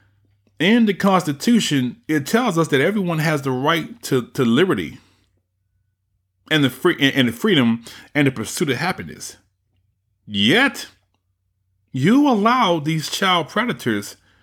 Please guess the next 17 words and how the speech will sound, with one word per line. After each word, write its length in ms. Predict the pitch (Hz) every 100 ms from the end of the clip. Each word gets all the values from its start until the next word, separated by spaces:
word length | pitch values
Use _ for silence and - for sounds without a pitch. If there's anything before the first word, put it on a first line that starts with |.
| _ _ _ -
to 180 | 196 147
assault 480 | - - 233 233
children. 720 | - - 254 185 120 113 156 - _ _ _ _ _ _ _ _ _ _ _ _
And 300 | 185 190 185 175
when 360 | 196 185 170 - - - -
the 120 | 165
judges 520 | 143 175 269 262 190
are 80 | 175
all 320 | 156 226 262
trying 420 | 262 262 247 240
to 60 | 208
get, 340 | 170 202 208 208 _ _ - - _ -
the 120 | 160
judges 280 | 147 214 196
on 120 | 190
the 60 | 202
panel 480 | 190 196 170 151